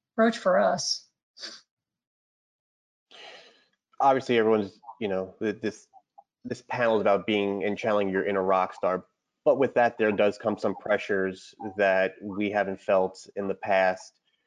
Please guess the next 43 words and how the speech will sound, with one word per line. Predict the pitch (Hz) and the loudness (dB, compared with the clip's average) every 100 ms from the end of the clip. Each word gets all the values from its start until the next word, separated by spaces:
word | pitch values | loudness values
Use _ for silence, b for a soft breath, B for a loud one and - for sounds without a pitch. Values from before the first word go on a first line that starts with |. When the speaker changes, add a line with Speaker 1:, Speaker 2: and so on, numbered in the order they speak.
| _ _ | _ _
Speaker 2:
Um, | 104 101 95 101 78 - | 0 2 0 -4 -10 -4
Meredith, | 120 110 | 0 2
let's, | 113 - | 0 -4
let's | - 110 - | -8 -8 -2
stay | 110 | 2
with | 104 98 | 2 0
you | 104 | -4
for | - | -2
a | 101 | 0
little | 101 | 2
bit. | 101 | 2
As | 101 | 2
an, | 104 98 98 | 2 0 0
as | 104 | 0
an | 104 | 2
administrator, | 95 95 104 101 - 107 98 92 92 107 - | 0 0 -2 -2 -4 -2 0 0 -4 -6 -12
um, | 101 92 92 98 _ _ _ _ _ _ _ _ _ _ _ | -6 -6 -6 -12 _ _ _ _ _ _ _ _ _ _ _
how | - 135 135 | -6 0 2
have | 113 | 4
you | 110 110 110 | 2 2 0
either | 107 92 | 0 -2
worked | 92 101 127 127 127 | -2 0 0 0 -4
with | 117 | -2
your | 123 | 2
S | 110 110 | 2 2
I | 107 | -2
D | 110 | -2
staff | - 110 104 107 | -2 2 2 2
or | 95 92 | -2 -6
through | - 101 | -2 2
your | 95 | 2
athletic | - 120 113 - | 2 2 0 0
director | 107 101 - 101 - | 0 0 -2 -6 -6
to | 104 | -4
make | 101 - | -4 -4
sure | - 110 98 92 | -4 0 2 2
that | 98 95 - 107 | 2 0 0 0
everyone | 101 98 92 95 92 98 95 - - - - _ _ _ _ - | 2 2 2 0 -2 -8 -12 -14 -20 -20 -20 _ _ _ _ -2
doesn't | 113 107 | 0 0
feel | 117 98 | 2 2
as | 98 | 2
much | 92 | -4
pressure? | - 85 - 62 | -2 -4 -4 -12